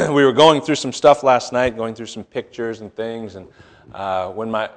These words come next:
when we sold our house, we had to get rid of a lot of our, our stuff, you know. Uh, I know last time I was here, I think I talked about, uh, stuff, and I, I'm not gonna get into that again, but, uh, I still see that we have lots of storage units around. Amen?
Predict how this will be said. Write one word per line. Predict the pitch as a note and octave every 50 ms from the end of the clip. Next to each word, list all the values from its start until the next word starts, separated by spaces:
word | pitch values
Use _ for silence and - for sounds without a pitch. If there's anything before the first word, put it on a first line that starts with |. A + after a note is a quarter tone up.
| - -
when | B2 B2+ C3
we | C3 C3
sold | A#2+ - - G3 G#3+ G#3 F3
our | D#3 D#3
house, | D3+ D#3+ D#3 C3+ C3 B2+ - -
we | B2 B2
had | A#2 C#3+ D3 C3+
to | B2+ A#2
get | A#2+ C3 -
rid | C3 C3+ B2+
of | A#2 G2+
a |
lot | F#2+ F#2 G#2 A2+ A#2+ B2 C#3
of | B2+ A2
our, | A2+ G#2+ G#2 G2+ G2+ G2 - - _ _ _ _ _ _ _ _ _ _ _
our | - G2+ F#2+ F#2
stuff, | - - - - - - - - - - _ _ _ _ _ _ _ _
you | G2 F#2
know. | F#2 F2+ G2+ - _ _ _ _ _ _ _ _ _ -
Uh, | G2+ G2 F#2+ F#2 -
I | B2 C#3+
know | D3+ C#3
last | C3+ C3 C#3 D3 - -
time | C3+ A#2+ A2+
I | A2+ G#2+ G#2+
was | G2+ - -
here, | - A2+ G#2+
I | G2+ G2+ G2
think | - B2+ G#2+ -
I | F#2+
talked | - - A#2+ A2 - -
about, | G2+ E2+ G2 F#2+ F#2 - _ -
uh, | F#2+ F#2 F2 E2+ E2 E2 _ _ _ _ _ _ _ _ -
stuff, | - - - C#3+ B2 G2 - - - -
and | G2 F#2
I, | F2 F2+ F#2+ F#2+ - -
I'm | B2+
not | D3 D3 C#3+
gonna | D#3 D3 C3+
get | A#2 A#2 G#2
into | G#2 G2
that | G2 F#2+ F#2 F#2+
again, | F2+ G2 G2+ G#2+ A2 G#2
but, | G2+ F#2 _ _ _ _ _ _ _ _
uh, | - G2+ G2+ G2 F#2+ F#2+ G#2 _ _ _ - -
I | - A2+
still | G#2 - - C#3 C3
see | A#2 - - C3 B2
that | A2+ A2
we | A2 A2+
have | A#2+ A2 A2 - - _ -
lots | A2+ B2 B2+ B2 -
of | A#2+ G#2
storage | - - B2 A2 G2+ F2 E2
units | F#2 F#2 E2 D#2 - -
around. | F#2+ F2+ E2 E2 E2
Amen? | F#2+ G#2 A#2 C#3